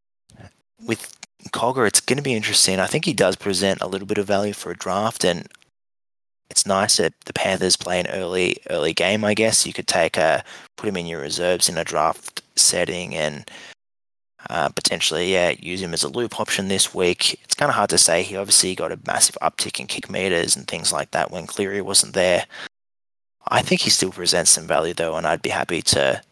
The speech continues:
I think a lot of leagues are pretty slim in the halves, so I'd be, I'd be willing to chance my arm on Cogger and hope he jags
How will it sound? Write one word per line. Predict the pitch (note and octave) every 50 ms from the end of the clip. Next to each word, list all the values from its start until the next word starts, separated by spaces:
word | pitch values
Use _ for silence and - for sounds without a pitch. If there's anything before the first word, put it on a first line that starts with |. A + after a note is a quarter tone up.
| _ _ _ _ _ _ _ _ _ _ _ _ _ _ _ _ _ _ _ -
I | -
think | G2+ G#2+ F#2 C#2+
a | D2+
lot | D2+ E2 D#2+
of | D2 D2 - - - -
leagues | - F2 F#2 E2 F2 E2+ E2 - F#2
are |
pretty | - - - - G2 F#2
slim | F2+ - - - F#2+ F2+ F2+
in | E2+
the | D2 -
halves, | - - F#2 - - - A#2+ - -
so | - - F2+
I'd | F2+ -
be, | - E2 D#2+ D#2+ D#2 - _ _ -
I'd | G2
be | G2 F2
willing | D2 D#2 D#2 D#2+ - -
to | - E2
chance | - - G1+ G1+ - -
my | - B1+ C2
arm | B1 B1 C#2+ D2
on | D2+ D2+ -
Cogger | - - D#2 D2+ - F2
and | F2 F2
hope | - - - -
he | - -
jags | - E2 E2 E2 E2+ E2+ E2+ E2+ - -